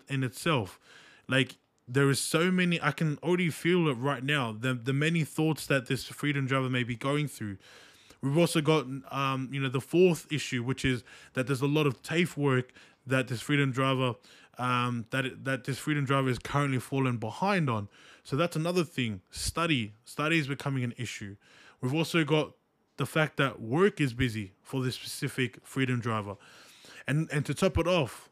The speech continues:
looking at, you know, the worriness with the, you know, with the, you know, with this, uh, freedom driver's ex-partner and son, that's another issue in itself. And then the last one that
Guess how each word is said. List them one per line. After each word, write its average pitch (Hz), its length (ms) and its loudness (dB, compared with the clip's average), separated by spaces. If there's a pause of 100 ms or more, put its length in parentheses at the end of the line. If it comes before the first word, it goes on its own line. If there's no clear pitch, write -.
looking 160 340 2
at, 151 280 6
you 143 100 0
know, 147 100 4
the 135 120 2
worriness 151 560 2
with 135 200 -4
the, 120 320 0 (120)
you 131 100 -4
know, 127 100 0
with 123 260 -4
the, 113 540 -4 (100)
you 123 120 -8
know, 127 100 0
with 127 220 -2
this, - 380 -4
uh, 117 400 -2 (400)
freedom 151 300 2
driver's 131 440 2 (340)
ex-partner 139 760 0 (320)
and 117 180 -4
son, 135 420 -2 (380)
that's 151 180 2
another 160 440 4
issue 135 380 -2
in 127 80 -4
itself. 117 460 -4 (360)
And 131 100 0
then 131 100 2
the 135 80 4
last 156 360 4
one 147 280 0
that 131 200 0